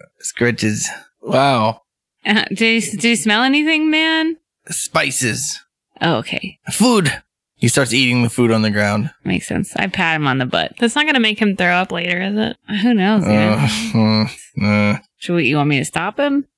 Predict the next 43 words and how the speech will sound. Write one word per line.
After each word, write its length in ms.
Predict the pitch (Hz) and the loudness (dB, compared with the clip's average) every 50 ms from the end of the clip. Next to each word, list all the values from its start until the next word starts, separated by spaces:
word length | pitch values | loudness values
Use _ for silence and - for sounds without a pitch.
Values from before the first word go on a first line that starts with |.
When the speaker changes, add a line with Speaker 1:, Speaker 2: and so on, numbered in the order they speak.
| _ _ _ | _ _ _
Speaker 3:
It's 80 | - - | -6 -2
gonna 100 | - 113 | 0 2
be 60 | 117 | 2
Speaker 1:
Uh, 240 | 117 113 113 110 107 | 4 4 4 2 2
Speaker 3:
hard. 360 | - 160 156 151 151 160 165 - - | 2 2 0 -2 -4 -6 -10 -8 -6
Speaker 4:
Uh, 200 | - - - - | -4 -2 -2 0
he 60 | 262 131 | 0 0
Speaker 2:
uh. 100 | 127 - | 0 0
Speaker 4:
sleeps 240 | - - - - 247 | 0 0 0 0 -2
with 140 | 269 233 180 | -2 -2 -2
you, 320 | 170 170 196 220 196 185 185 | -2 -2 -2 -2 -2 -4 -4
so 180 | - 196 180 | -2 -2 -2
that's 300 | 180 196 240 254 - - | -2 -2 -4 -6 -6 -6
up 160 | 302 247 - | -6 -6 -6
to 180 | - - - 214 | -6 -4 -4 -4
you. 180 | - - 220 220 - 233 196 - 240 - - 123 | -2 -4 -4 -4 -4 -4 -2 -2 -4 -4 -2 0
Speaker 1:
Dolantane's 520 | 139 143 151 151 156 147 151 151 147 135 | 0 2 2 2 0 0 0 0 2 2
like, 120 | 131 123 | 0 -2
"We 640 | - - 73 90 82 - 180 185 190 - - 214 240 | -2 -6 -8 -10 -8 -6 -2 -2 -2 -2 0 0 2
don't 140 | 254 269 269 | 2 2 2
want 120 | 269 262 | 2 2
him 120 | 254 240 | 0 0
to, 100 | 226 202 | 0 0
like, 300 | 170 156 147 147 135 165 | 2 2 0 0 -2 -2
get 160 | 147 156 160 165 | -2 0 2 2
his 180 | 156 139 - | 0 0 -2
slobber 460 | - - 139 135 135 147 147 143 139 | -4 -2 0 2 2 2 2 2 2
all 140 | 127 120 117 | 2 2 2
over 240 | 117 113 110 110 104 | 0 0 -2 -2 -2
all 160 | 101 101 98 101 | -2 -2 -4 -4
of 60 | 95 | -6
our 120 | 92 95 | -6 -8
food. 380 | - - - 117 110 107 107 - | -6 -2 0 0 0 0 0 0
Can 100 | - 127 | 0 2
you 80 | 131 | 2
maybe" 560 | 135 139 135 131 123 123 113 110 98 87 117 - | 4 2 2 2 0 0 0 0 -2 -4 -4 -2
Speaker 3:
Okay, 320 | - 202 196 190 190 160 135 | -2 0 0 0 0 0 0
okay, 180 | 147 156 170 - - | -2 -2 -4 -6 -6
okay. 240 | - - - - - - | -6 -6 -6 -6 -4 -4
I 80 | 180 | -4
pull 220 | 180 175 190 190 185 | -4 -2 -2 0 0
him 100 | 175 165 | 2 2
away. 480 | 156 151 135 127 117 95 196 196 190 | 2 2 2 2 0 0 -2 -4 -6